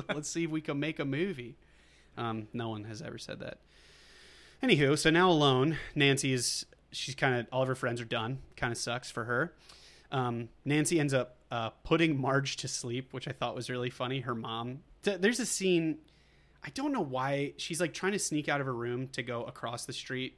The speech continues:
Speaker 2: to, um, get to Johnny Depp's character before he's his ultimate demise. And she cracks the door,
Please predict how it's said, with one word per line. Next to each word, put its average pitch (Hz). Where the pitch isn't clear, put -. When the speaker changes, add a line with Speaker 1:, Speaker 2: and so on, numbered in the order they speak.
Speaker 2:
to, 117
um, 117
get 117
to 110
Johnny 117
Depp's 120
character 127
before 117
he's 117
his 120
ultimate 120
demise. 117
And 196
she -
cracks 170
the 208
door, 123